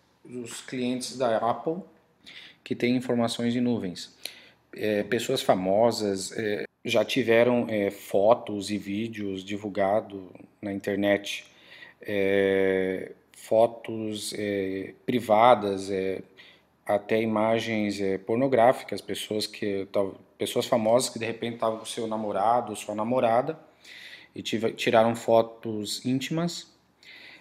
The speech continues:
e essa pessoa, esse hacker, eh, soltou essas imagens, eh, na internet. Provavelmente a Apple,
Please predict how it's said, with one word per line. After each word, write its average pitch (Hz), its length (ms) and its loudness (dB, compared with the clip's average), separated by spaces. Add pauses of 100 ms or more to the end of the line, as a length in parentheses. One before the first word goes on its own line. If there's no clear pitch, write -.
e 120 80 0
essa 117 180 4
pessoa, 127 520 2
esse 143 160 2
hacker, 123 420 6
eh, 113 380 0
soltou 120 340 -2
essas 117 240 -2
imagens, 107 800 -2
eh, 98 300 -6
na 98 140 -6
internet. 98 680 -2 (1040)
Provavelmente 151 920 6
a 113 240 12
Apple, 101 440 2